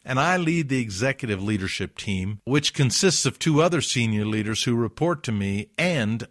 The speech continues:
myself. They, in turn, each have their own team to lead. Every leader has his or her team as the organization expands worldwide. There are teams at the home office and teams out on the field.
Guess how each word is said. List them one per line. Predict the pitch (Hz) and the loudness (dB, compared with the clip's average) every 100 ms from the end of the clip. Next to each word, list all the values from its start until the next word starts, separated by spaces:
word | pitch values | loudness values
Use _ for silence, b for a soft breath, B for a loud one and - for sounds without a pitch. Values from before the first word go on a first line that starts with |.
| _ | _
myself. | - 107 110 - 147 90 - - _ _ _ _ _ _ _ _ _ _ | -6 -2 0 0 0 -2 -6 -18 _ _ _ _ _ _ _ _ _ _
They, | 165 127 170 | 0 4 4
in | 208 151 | 4 2
turn, | - 147 143 147 - - | 2 2 2 0 -6 -2
each | 147 147 | 0 2
have | 156 135 | 0 2
their | 135 | 4
own | 131 170 151 | 4 4 0
team | - 110 98 | 0 0 0
to | 92 | -2
lead. | 90 90 80 82 - _ - | -4 -6 -6 -12 -20 _ -2
Every | 135 160 | 0 2
leader | 196 175 165 160 | 2 2 0 0
has | 123 120 113 | -2 -4 0
his | 147 151 | 0 2
or | 160 | 0
her | 123 143 | 2 2
team | - - 123 113 117 - - | 0 -2 0 0 -2 -6 -6
as | 113 95 | -6 -4
the | 120 | -6
organization | 120 127 139 131 107 110 110 - | -2 -2 0 0 2 0 0 -2
expands | 117 - - 107 101 104 107 | -4 -4 -4 -2 0 0 -2
worldwide. | 98 95 107 123 127 180 95 52 - _ _ | -4 0 2 0 -2 -2 -2 -6 -12 _ _
There | 147 139 | 0 2
are | |
teams | - - 156 160 139 | 2 2 4 4 2
at | - | 0
the | 101 | -2
home | 113 139 156 | 2 2 4
office | 165 185 220 - | 2 0 -2 -2
and | 107 101 | -4 -4
teams | 127 123 131 | 0 0 2
out | 135 131 | 2 0
on | 135 | 0
the | 131 | -4
field. | - 190 208 - | -4 -4 -4 -6